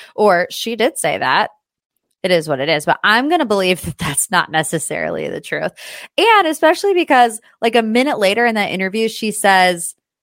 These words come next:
"Filming is fun. What's not fun is the show airing." And why is that? Because you get the fan reaction, which she later goes on to say that the fan reactions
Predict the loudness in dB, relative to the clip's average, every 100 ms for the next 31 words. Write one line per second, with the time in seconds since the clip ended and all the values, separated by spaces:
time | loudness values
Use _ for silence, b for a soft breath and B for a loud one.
0 | _ _ _ _ 0 4 4 2 0 0
1 | -2 0 4 4 2 -2 -14 _ _ _
2 | _ _ 0 2 2 2 4 6 4 2
3 | _ 0 2 2 -2 -2 -2 -2 -4 2
4 | 4 4 4 0 -2 -8 -10 _ _ _
5 | _ -4 0 2 2 2 2 0 0 -4
6 | _ _ -4 0 0 0 -2 -4 -4 -2
7 | -2 -2 0 0 0 -4 -4 -6 -6 -8
8 | -6 -6 -4 -4 -2 -2 -2 -4 -4 -6
9 | -6 -6 -10 -6 -4 -4 -2 2 2 0
10 | -2 0 0 -2